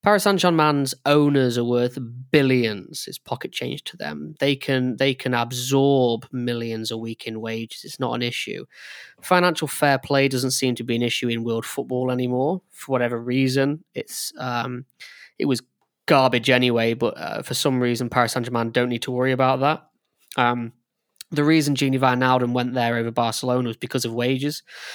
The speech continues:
Uh, they doubled his wages. Uh, they nearly doubled what he was on at Liverpool.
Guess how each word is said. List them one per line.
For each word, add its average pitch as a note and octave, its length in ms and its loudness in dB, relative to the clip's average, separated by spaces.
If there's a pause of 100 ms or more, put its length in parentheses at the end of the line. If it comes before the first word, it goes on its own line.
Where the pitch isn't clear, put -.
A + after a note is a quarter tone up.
(240)
Uh, A2 140 -4
they A2 100 -4
doubled A#2+ 300 -2
his A2+ 140 -2
wages. B2 680 0
Uh, A#2 300 -4
they A#2+ 140 -4
nearly C3 220 2
doubled C3 300 0
what C3 120 0
he C3 80 2
was B2 100 0
on B2 140 0
at A2+ 60 -4
Liverpool. B2+ 540 -4